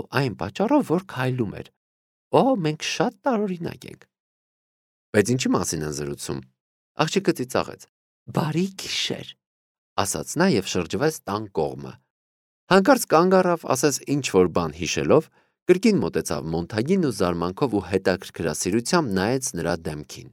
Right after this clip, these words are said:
«Դուք երջանիկ եք», հարցրեց։ «Ինչ ասացիք», բացականչեց Մոնթագը, բայց աղջիկն արդեն գնացել էր։ Նա վազում էր լուսնի լույսով ողողված ճանապարհով։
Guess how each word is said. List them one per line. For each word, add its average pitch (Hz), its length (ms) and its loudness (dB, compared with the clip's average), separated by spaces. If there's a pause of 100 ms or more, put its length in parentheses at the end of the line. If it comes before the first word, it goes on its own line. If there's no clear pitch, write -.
(920)
«Դուք 196 260 2
երջանիկ 123 680 -10
եք», - 260 -14 (400)
հարցրեց։ 73 520 -4 (420)
«Ինչ 117 180 2
ասացիք», 131 600 4 (480)
բացականչեց 92 580 0
Մոնթագը, 92 560 -4 (800)
բայց 104 180 -2 (140)
աղջիկն 139 420 -4
արդեն 92 240 -6
գնացել 69 540 -8
էր։ - 100 -20 (760)
Նա 110 80 4
վազում 139 360 4
էր 101 100 0
լուսնի 87 380 -2
լույսով 98 400 -2
ողողված 73 520 -2
ճանապարհով։ 67 680 -10